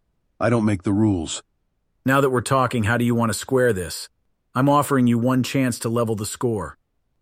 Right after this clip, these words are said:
Speaker 2: I looked down at the metacuffs again in case he missed my point.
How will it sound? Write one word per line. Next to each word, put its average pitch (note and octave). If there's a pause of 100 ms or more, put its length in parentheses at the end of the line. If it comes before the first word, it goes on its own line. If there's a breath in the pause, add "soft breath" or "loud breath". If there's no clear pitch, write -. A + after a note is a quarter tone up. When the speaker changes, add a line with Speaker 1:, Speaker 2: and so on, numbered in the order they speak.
(120)
Speaker 2:
I B2
looked C3+
down C3
at A#2
the A#2
metacuffs A#2
again G2
in F#2+
case A2
he A2+
missed G#2+
my F#2+
point. F2+